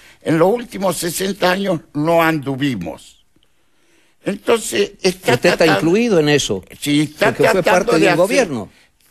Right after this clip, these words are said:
Speaker 2: ¿O no fue
Speaker 1: está
Speaker 2: parte de un
Speaker 1: tratando
Speaker 2: gobierno?
Speaker 1: Sí, sí, sí, yo fui parte de un gobierno peronista. Sí, fui ministro de Economía de esta provincia.
Speaker 2: Ujú.
Speaker 1: En una coyuntura también, ¿no es cierto? Que fue la caída de Alfonsín,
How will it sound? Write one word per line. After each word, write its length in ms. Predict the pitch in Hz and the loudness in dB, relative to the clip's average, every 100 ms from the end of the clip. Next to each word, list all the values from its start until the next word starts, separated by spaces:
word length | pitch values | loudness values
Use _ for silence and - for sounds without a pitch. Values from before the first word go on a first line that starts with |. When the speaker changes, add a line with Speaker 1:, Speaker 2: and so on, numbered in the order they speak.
| - | -6
Speaker 2:
¿O 100 | 123 | 0
no 180 | 170 208 | 2 2
fue 140 | 202 190 | 2 0
Speaker 1:
está 60 | |
Speaker 2:
parte 220 | 156 180 196 | 2 0 2
de 60 | |
un 60 | - 135 | 0 0
Speaker 1:
tratando 0 | |
Speaker 2:
gobierno? 360 | 139 135 117 123 | 0 0 0 -2
Speaker 1:
Sí, 120 | - - | -4 -6
sí, 300 | 117 151 - | -8 -8 -10
sí, 240 | - - - | -12 -12 -6
yo 100 | 135 | -6
fui 220 | 135 165 | -4 -8
parte 380 | 165 180 208 139 | -4 -6 -6 -6
de 80 | 123 | -4
un 100 | 123 | -2
gobierno 380 | 110 139 143 - | -2 -2 -4 -4
peronista. 640 | 107 - 480 - - - _ - _ _ | -6 -8 -12 -10 -10 -10 _ -20 _ _
Sí, 460 | - - 370 339 - _ _ | -12 -6 -4 -6 -10 _ _
fui 220 | - 147 | 0 2
ministro 460 | 123 127 175 - 139 | 4 4 2 0 -2
de 80 | |
Economía 440 | 98 110 123 143 135 | 0 0 0 2 2
de 100 | 120 | 0
esta 200 | - 101 | -2 -6
provincia. 560 | - 349 403 320 - | -4 -6 -6 -8 -4
Speaker 2:
Ujú. 360 | 120 113 127 185 | -2 0 0 0
Speaker 1:
En 180 | 202 151 | 2 2
una 260 | 233 233 196 | 2 0 2
coyuntura 680 | 196 165 196 - 240 220 170 | 0 2 -2 -2 -2 0 0
también, 440 | 131 113 82 69 _ _ _ _ _ _ - | -2 -4 -6 -8 _ _ _ _ _ _ -6
¿no 140 | 101 | -4
es 60 | 113 | -2
cierto? 380 | 156 156 160 156 | -2 0 -2 -2
Que 140 | 160 | -2
fue 380 | - 156 110 - _ _ _ _ | 0 2 0 -4 _ _ _ _
la 360 | - 95 110 - | -4 0 -2 -2
caída 440 | 127 190 233 226 | -2 -2 -2 -2
de 120 | 190 | 0
Alfonsín, 640 | 143 127 131 147 - 202 | -2 -4 -4 -4 -4 -14